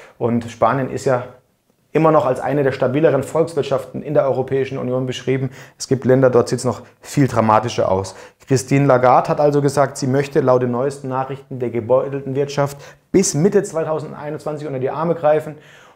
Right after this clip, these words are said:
Und was danach kommt, gut, äh, wenn man diese Dame und ihre Politik etwas genauer betrachtet, bekommt man natürlich auch das Gefühl,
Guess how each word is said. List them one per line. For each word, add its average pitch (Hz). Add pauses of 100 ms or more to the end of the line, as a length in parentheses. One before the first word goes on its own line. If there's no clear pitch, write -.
Und 127
was 139
danach 127
kommt, 131
gut, 123 (280)
äh, 117
wenn 127
man 123
diese 123
Dame 127
und 123
ihre 127
Politik 123
etwas 120
genauer 120
betrachtet, 113
bekommt -
man 123
natürlich 120
auch 110
das 104
Gefühl, 120